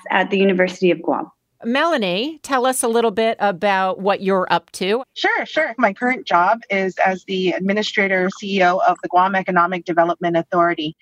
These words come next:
Speaker 3: And, and this is the, um, organization that helps to build the economy towards,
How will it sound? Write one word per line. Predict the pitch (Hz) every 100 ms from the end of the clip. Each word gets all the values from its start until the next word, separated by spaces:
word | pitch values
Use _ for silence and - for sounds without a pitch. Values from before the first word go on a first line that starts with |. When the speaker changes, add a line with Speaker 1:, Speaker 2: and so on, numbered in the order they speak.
| _ _ _ - 220
Speaker 3:
And, | 226 226 -
and | 240
this | 339 480
is | 554 480 -
the, | 277 254 226
um, | 196 185 175
organization | 220 240 226 196 190 208 226 214
that | 185 196
helps | 226 -
to | - 190
build | 202 208
the | 196
economy | 180 208 196 196 190 -
towards, | 190 175 -